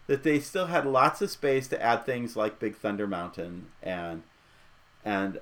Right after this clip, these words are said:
and other attractions inside of it. Here at Hong Kong, they just said, "You know what?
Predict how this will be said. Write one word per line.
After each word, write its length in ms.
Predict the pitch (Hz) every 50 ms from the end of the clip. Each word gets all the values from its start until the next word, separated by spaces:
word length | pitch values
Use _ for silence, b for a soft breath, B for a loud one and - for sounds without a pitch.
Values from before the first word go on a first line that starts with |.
| -
and 180 | - 113 107 104
other 240 | 104 104 101 107 104
attractions 640 | 98 101 - 101 92 92 - - 107 92 92 -
inside 500 | - - 113 117 - - - 254 269 220
of 120 | - - -
it. 120 | - - - - - - b b b b b b b b b b - -
Here 160 | - 208 226
at 100 | 254 240
Hong 260 | 185 180 202 185 185 180
Kong, 320 | - 185 170 175 175 170
they 140 | - 170 165
just 240 | 165 180 170 - -
said, 420 | 156 135 139 147 135 123 123 120 - - - - -
"You 100 | - 156
know 80 | 156 165
what? 300 | 165 175 202 214 -